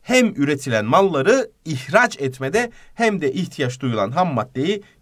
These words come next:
getirmede tamamlayıcı rol oynar. Mesela bizim ülkemiz için. Bizim ülkemizde hangi limanlar çok önemli?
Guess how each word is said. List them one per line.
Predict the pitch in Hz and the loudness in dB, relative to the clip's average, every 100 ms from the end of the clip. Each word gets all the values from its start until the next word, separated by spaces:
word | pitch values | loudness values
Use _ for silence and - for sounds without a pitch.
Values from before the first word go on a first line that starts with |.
| - | -6
getirmede | 160 131 113 107 170 | -6 -4 -6 -6 -6
tamamlayıcı | 170 120 101 101 127 127 | -4 -4 -4 -6 -8 -6
rol | 98 76 | -6 -6
oynar. | 90 - 196 | -12 -14 -2
Mesela | 285 254 202 | 0 2 0
bizim | 220 247 | -2 -6
ülkemiz | 220 190 214 202 127 | -6 -6 -8 -8 -10
için. | - _ _ _ _ _ _ _ _ - - - 156 | -18 _ _ _ _ _ _ _ _ -20 -20 -10 -6
Bizim | 208 294 | -2 -2
ülkemizde | 254 254 247 240 | -2 -2 -2 -4
hangi | 220 285 320 233 | 0 0 0 0
limanlar | 165 131 117 - | 2 2 0 -2
çok | 107 101 | -8 -6
önemli? | 90 90 127 | -6 -6 -8